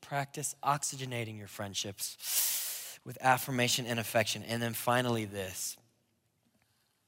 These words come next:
practice praying with one another. My closest friends, my closest friends, I wanna go ahead and invite the band back up.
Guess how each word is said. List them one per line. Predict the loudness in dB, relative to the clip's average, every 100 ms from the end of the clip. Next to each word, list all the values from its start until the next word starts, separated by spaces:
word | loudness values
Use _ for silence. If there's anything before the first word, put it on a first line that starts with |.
| -20 _ _
practice | -10 -10 -10 -14
praying | -10 -12
with | -12 -16
one | -18 -16
another. | -14 -16 -18 -20 -20 -20 -20 -20 _ _ _ _ _ _ _ _ _ _ _ _ _ _ _ _ _ _ -20 -20 -20 -20 -20 _ _
My | -2 4 4
closest | 4 -2 0 2 0 0 0
friends, | 0 -4 -4 -6 -10 -8 -10 -18 _ _ _
my | -20 -16
closest | -12 -8 -8 -8
friends, | -8 -8
I |
wanna | -6 -4
go | -4
ahead | -6
and |
invite | -8 -8 -10
the |
band | -12 -12 -10
back | -14 -14
up. | -18